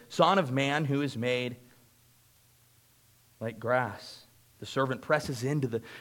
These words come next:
to the foolish unbelief of our own hearts, and he exposes the illogical behaviors that mark our doubt and unbelief. Listen to me this morning. It is folly, according to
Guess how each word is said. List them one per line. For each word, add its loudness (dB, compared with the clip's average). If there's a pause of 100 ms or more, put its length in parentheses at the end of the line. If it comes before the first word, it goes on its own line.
to -2
the 0
foolish 4
unbelief 2
of -2
our 2
own 2
hearts, 0
and -4
he -2
exposes -2
the -6 (260)
illogical 4
behaviors -4
that -10
mark -2
our -2
doubt -2
and -10
unbelief. -6 (320)
Listen 0
to 0
me 0
this -2
morning. -2
It -4
is -6
folly, 0
according -6
to -8